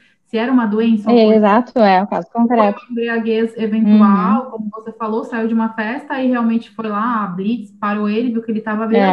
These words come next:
Speaker 2: É.
Speaker 1: e perdeu. Aí é diferente, aí foi por culpa dele realmente. Agora, se ele tem uma
Speaker 2: Aham.
Speaker 1: doença,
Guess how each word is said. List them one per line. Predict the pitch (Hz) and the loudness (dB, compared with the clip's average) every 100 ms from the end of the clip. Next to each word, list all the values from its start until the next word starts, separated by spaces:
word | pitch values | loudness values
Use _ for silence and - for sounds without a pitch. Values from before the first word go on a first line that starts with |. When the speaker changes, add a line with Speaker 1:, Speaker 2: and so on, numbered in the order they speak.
| 180 | 2
Speaker 2:
É. | |
Speaker 1:
e | 180 - 330 | -2 -10 -20
perdeu. | 302 240 180 - - _ | -8 -6 -6 -10 -20 _
Aí | 190 190 214 302 - | -8 -4 -4 -6 -10
é | - 214 | -10 -10
diferente, | 208 233 320 285 233 | -8 -10 -4 -2 0
aí | 220 | -2
foi | 214 220 | -4 -6
por | 247 | -6
culpa | - 233 262 233 | -6 -6 -6 -6
dele | 226 247 | -2 -2
realmente. | 262 - 285 | -2 -2 -4
Agora, | 233 214 | -4 -4
se | 208 | -4
ele | 226 226 | -2 -2
tem | - 226 247 | -4 -4 -2
uma | 277 | 0
Speaker 2:
Aham. | 254 196 | 2 4
Speaker 1:
doença, | 220 185 185 | 4 4 0